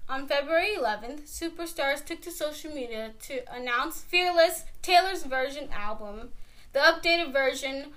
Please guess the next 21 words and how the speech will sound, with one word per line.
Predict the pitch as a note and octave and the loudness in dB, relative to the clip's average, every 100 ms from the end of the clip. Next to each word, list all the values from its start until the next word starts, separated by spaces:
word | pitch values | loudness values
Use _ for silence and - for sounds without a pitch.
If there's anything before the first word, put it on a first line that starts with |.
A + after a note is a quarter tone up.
| - | -8
her | C4 | -8
two | - D#4 | -6 0
thousand | D4+ D4+ E4 C4+ | 2 2 0 0
eight | C4+ - | 0 0
record | C4 C4 B3+ B3 D4 D4+ - - | 2 2 2 -2 -2 -6 -16 -4
with | C4 B3+ C4+ | 0 0 -2
six | - F#4 G#4 - | -4 -2 -2 0
additional | D#4+ D#4 D#4+ F4 F4+ | 0 0 0 0 0
songs, | F4+ C#4 B3 A#3+ B3+ C4+ | 0 0 2 2 -2 -6
will | D4 | -8
be | C#4+ | -6
released | C#4+ D4+ D4+ E4 - | -6 -4 -4 -4 0
soon. | G#4+ E4 F#3 F#3+ - - - - | 2 2 0 -12 -14 -14 -10 4
On | F4+ F#4+ | 6 8
top | A4 G#4 G4 | 10 10 6
of | |
that, | D#4 D4+ C#4 - - | 6 6 6 0 -12
she | - F4+ E4+ | -2 0 6
dropped | E4+ E4 E4 - | 10 10 8 -2
the | D4 | -2
re-recorded | C4+ D#4+ E4 E4+ D#4+ C#4+ D4 D4 | 0 -2 -2 0 4 6 4 0